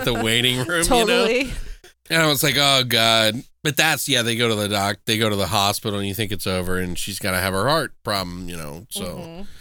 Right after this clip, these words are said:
Speaker 1: it's not over yet. And then, of course, he pops up out of nowhere with a burned face and everything like that.
Speaker 2: Mm-hmm.
Speaker 1: Starts killing all the doctors, and one of the nurses sees blood under the door and is like, "Oh, shit, here he is."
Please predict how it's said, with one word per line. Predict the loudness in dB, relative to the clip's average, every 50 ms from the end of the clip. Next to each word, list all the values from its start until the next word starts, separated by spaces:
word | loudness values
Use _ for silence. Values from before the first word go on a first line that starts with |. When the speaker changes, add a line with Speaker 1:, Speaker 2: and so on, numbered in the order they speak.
| -20 -20
Speaker 1:
it's | -16 -8 -4
not | -2 0 2
over | 2 2 2 2 2
yet. | 2 2 2 2 2 0 -2 -2 -4
And | -4 -4 -2 0
then, | 0 0 0
of | 0 -2
course, | -2 -2 -2 0 0 -2 -2
he | -2 0 0 0 0 -2 -4 -4 -2
pops | 0 0 0 0 -2 -4
up | -2 -2 0
out | 0 0
of | 0 0
nowhere | 0 0 0 0 0 0 0 -2
with | -2 -2 -4
a | -4
burned | -4 -4 -4 -2 -4 -4
face | -4 -4 -2 -2 -2 -2 -2 -4 -4
and | -4
everything | -4 -4 -4 -4 -6 -6 -6
like | -6 -6 -8 -8 -8
that. | -6 -6 -6 -6 -8 -8
Speaker 2:
Mm-hmm. | -10 -12 -12 -10 -10 -10 -10 -10 -10 -6
Speaker 1:
Starts | -2 0 0 0 0 -2
killing | 0 2 2 2 2 2
all | 2 2 2 2
the | 2
doctors, | 2 4 4 4 2 0 -2 -4 -4 -2
and | -2 -2 -2 -2 -2 -2
one | 0 0
of | 0
the | 0 0
nurses | 0 2 0 0 0 0 0 0
sees | 0 0 0 -4 -6
blood | -4 -2 -2 0 0 0
under | -2 -2 -4 -6
the | -6 -8
door | -6 -6 -4 -4 -4
and | -6 -6
is | -6 -6
like, | -8 -8 -6 -4
"Oh, | -4 -4 -4
shit, | -4 -6 -6 -4 -4 -4 -4 -4 -4
here | -4 -2 -2
he | -2 -2 -2
is." | -2 0 0 0 -2 -2 -4 -6 -8